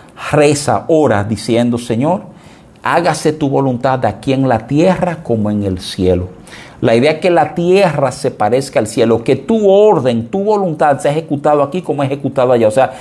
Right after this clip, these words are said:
así es que Jesús le enseña a sus discípulos a orar. Y David, ¿verdad? En el Salmo veintisiete habla que iba a desmayar si no creería que vería la bondad de Dios aquí en la tierra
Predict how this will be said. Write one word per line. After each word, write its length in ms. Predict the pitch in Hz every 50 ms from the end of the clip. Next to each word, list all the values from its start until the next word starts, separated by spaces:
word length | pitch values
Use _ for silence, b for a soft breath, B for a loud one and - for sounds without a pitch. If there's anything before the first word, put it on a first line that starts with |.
| B B B -
así 240 | 123 135 139 160 202
es 120 | 226 226
que 120 | - - 220
Jesús 500 | 190 180 - - - 208 190 170 - -
le 140 | 160 160
enseña 480 | 156 156 147 143 - 180 190 220 240 226
a 20 |
sus 180 | - - - 143
discípulos 640 | - 143 143 - 156 156 156 160 151 156 156 151
a 40 | 156
orar. 200 | 151 - 90 - B B B B B B -
Y 80 | 180
David, 460 | 165 180 165 160 175 226 262 269 202 143
¿verdad? 400 | 117 120 123 131 - 151 160 156
En 80 | 156
el 80 | 143 127
Salmo 460 | 120 - 151 156 170 170 170 170 165 B B B B B
veintisiete 800 | 131 147 156 156 151 156 139 - - 175 175 180 175 170 - -
habla 420 | - 147 160 175 170 175 165 143
que 100 | - 156 139 127 127
iba 260 | 131 170 185 180 185
a 60 | 180 165
desmayar 560 | 156 151 - 160 147 139 131 147 156 165 165
si 200 | 160 160 143 127
no 200 | 131 151 165 160
creería 460 | 165 170 156 143 143 156 165 160 156
que 120 | - 147
vería 360 | 131 127 123 127 156 175 165 156
la 80 | 143
bondad 420 | 131 127 120 120 117 120 139 156 170
de 160 | 165 165 139
Dios 300 | 127 135 135 131 - - -
aquí 380 | 123 123 - - 180 185 202
en 140 | 220 214 202
la 160 | 185 160 -
tierra 500 | - 151 147 147 139 - 139 139 135 139